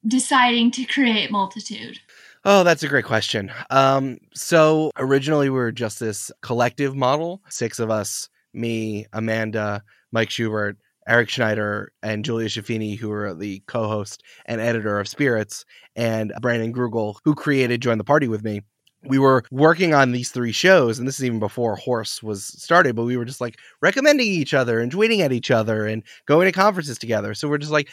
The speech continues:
Speaker 2: "W-, all of this should be under the same umbrella." Like, we're already recommending each other.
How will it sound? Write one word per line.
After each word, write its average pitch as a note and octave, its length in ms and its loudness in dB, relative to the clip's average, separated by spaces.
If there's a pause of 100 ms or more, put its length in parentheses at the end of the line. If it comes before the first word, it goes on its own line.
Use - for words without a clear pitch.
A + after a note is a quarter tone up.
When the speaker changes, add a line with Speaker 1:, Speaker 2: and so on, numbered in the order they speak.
(220)
Speaker 2:
"W-, B2+ 240 -6
all D#3+ 240 10
of F#3 80 2
this F3+ 140 2
should D3 160 -4
be D3+ 160 4
under C#3+ 220 4
the C3 100 -2
same A#2+ 320 -2
umbrella." A2 500 -6 (100)
Like, B2 160 -6
we're C3+ 140 0
already D3+ 320 6
recommending A#2+ 560 0
each G#2 140 -6
other. G#2+ 260 -4